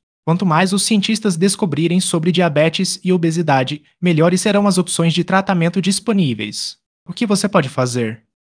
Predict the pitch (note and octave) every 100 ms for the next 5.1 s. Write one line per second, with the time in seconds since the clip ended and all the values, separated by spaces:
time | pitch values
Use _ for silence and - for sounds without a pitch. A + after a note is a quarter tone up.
0 | _ - A#3+ A3+ - F3 E3+ D#3 F#3 D#3
1 | E3 E3 F#3+ - E3 D#3 F3 - F3+ G#3+
2 | A3+ G3 F3+ E3+ E3+ F#3 G3+ D#3+ D#3 F#3+
3 | G#3 F#3+ F#3 F3 F3 F3+ E3+ F3+ - F#3+
4 | D#3+ E3 F#3+ E3+ D#3 F3+ C#3 B2+ A2+ -
5 | B2+